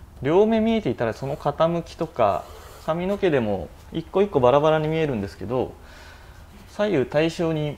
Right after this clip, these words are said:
見える部分っていうのは、必ず両側の傾きがどうなってるかなっていう。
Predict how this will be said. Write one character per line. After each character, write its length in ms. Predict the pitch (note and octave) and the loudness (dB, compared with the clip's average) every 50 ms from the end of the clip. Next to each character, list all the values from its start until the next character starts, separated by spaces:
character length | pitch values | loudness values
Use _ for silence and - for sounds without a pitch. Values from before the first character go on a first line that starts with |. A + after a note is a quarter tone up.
| - | -6
見 140 | - D3 D3+ | -4 -2 0
え 80 | D#3+ D3+ | 2 2
る 80 | A2+ | 2
部 100 | G#2 G#2+ | 2 0
分 140 | G#2 - B1 | -2 -4 -6
っ 40 | - - - - - - - - - - | -12 -14 -16 -20 -20 -20 -20 -20 -14 -6
て 80 | D#3+ | -4
い 20 | D3+ | -4
う 60 | D3 | -2
の 140 | A#2+ G#2 G#2+ | 0 0 2
は、 340 | A2+ A#2 G2+ E2 - - - - - | 2 2 2 0 -2 -6 -12 -14 -12
必 80 | D#3 D3+ D#3+ D#3 D#3+ D#3+ D3 | -8 -6 -4 -4 -2 -4 -4
ず 260 | C#3+ D3+ D3+ C#3+ - - - - - - - - - - D3 | -2 -2 -2 -2 -4 -6 -12 -20 -20 -20 -20 -20 -16 -12 -6
両 240 | D3+ D3 D3+ D#3 | -4 -2 0 0
側 240 | C#3+ D#3+ D#3+ D#3 D#3 | 4 6 8 8 8
の 100 | D3+ D3+ | 6 4
傾 400 | - - C#3 - D3+ D3 D3+ D3 | 0 -2 0 2 2 2 2 0
き 140 | - D#3 C3+ | -2 0 0
が 80 | C3+ B2+ | 2 2
ど 140 | C3+ C#3 | 2 2
う 20 | B2+ | 2
な 100 | G#2+ G2 | 0 -2
っ 40 | - | -4
て 120 | - E2 | -8 -12
る 80 | - - | -10 -10
か 120 | - C#2+ | -10 -10
な 80 | - - | -12 -12
っ 20 | |
て 140 | - - - | -16 -18 -20
い 20 | |
う。 40 | - | -20